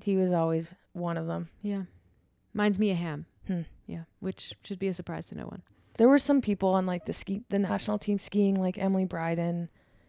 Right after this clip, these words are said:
Speaker 1: Um, yeah, that, there were some, obviously some, like, skiers that I don't think anybody will.
Speaker 2: Yeah.
Speaker 1: But
Speaker 2: For me, it's Rowdy Gaines, if you're a swimmer and follow swimmers. But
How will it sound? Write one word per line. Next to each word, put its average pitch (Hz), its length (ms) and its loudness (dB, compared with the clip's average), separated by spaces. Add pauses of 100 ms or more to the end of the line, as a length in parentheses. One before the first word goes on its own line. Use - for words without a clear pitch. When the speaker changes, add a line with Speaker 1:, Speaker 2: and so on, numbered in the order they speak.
(560)
Speaker 1:
Um, 175 500 -2 (2500)
yeah, 180 280 2
that, 180 200 0 (240)
there 190 120 0
were 196 100 2
some, 196 340 0 (360)
obviously 170 440 -4
some, 180 220 -4
like, 170 160 -2
skiers 165 540 -2
that 170 180 -6
I 175 80 -4
don't 175 180 -4
think 165 140 -12
anybody 170 420 -6
will. 175 260 -6 (380)
Speaker 2:
Yeah. 196 240 -6 (400)
Speaker 1:
But - 180 -6 (160)
Speaker 2:
For 226 120 -4
me, 240 160 4
it's 220 160 0
Rowdy 190 280 0
Gaines, 170 560 -4 (220)
if - 120 -18
you're 175 300 -6
a 185 60 -10
swimmer 170 400 -8
and 170 160 -8
follow 170 400 -8 (300)
swimmers. 175 440 -8 (960)
But - 160 -10